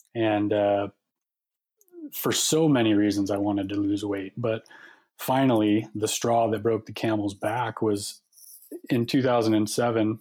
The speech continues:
right around my birthday in May, I was, I was called up by a friend and asked to go with him to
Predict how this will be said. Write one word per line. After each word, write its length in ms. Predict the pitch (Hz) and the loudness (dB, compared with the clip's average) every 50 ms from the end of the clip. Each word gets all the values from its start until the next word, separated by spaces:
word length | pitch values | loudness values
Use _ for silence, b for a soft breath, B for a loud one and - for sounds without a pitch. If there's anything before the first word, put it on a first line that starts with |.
| _ | _
right 200 | - 110 110 110 | -4 -2 0 0
around 220 | 113 110 110 113 113 | 2 2 2 2 2
my 100 | 113 110 | 0 0
birthday 360 | 113 110 104 - 113 107 110 | 0 -2 -2 -2 -2 -2 -2
in 100 | 113 113 | 0 0
May, 280 | 107 101 95 98 107 - B B B B B B B B B B - | 0 -2 -2 -4 -8 -14 B B B B B B B B B B -8
I 80 | 104 107 | -2 -2
was, 260 | 107 107 104 - - | -2 -2 -2 -4 -6
I 80 | - | -6
was 100 | 110 104 | -8 -8
called 300 | - - - 110 113 110 | -6 -2 0 0 2 2
up 140 | 107 107 110 | 0 -2 -2
by 140 | 113 110 110 | -2 -2 -2
a 80 | 107 - | -2 -2
friend 320 | - 113 104 104 107 107 | -4 -4 -2 -2 -2 -2
and 100 | 107 107 | -2 -2
asked 440 | 101 101 107 107 - - - - - _ _ _ | -2 -2 -4 -4 -6 -12 -16 -20 -20 _ _ _
to 100 | - 107 | -6 -4
go 220 | 101 110 104 101 | -4 -2 -2 0
with 240 | 104 107 107 107 - | 0 0 0 0 -2
him 280 | 110 104 101 104 98 - - | -6 -6 -6 -6 -8 -8 -6
to 440 | - 107 104 101 101 101 101 - | -4 -2 -2 -2 -2 -4 -6 -8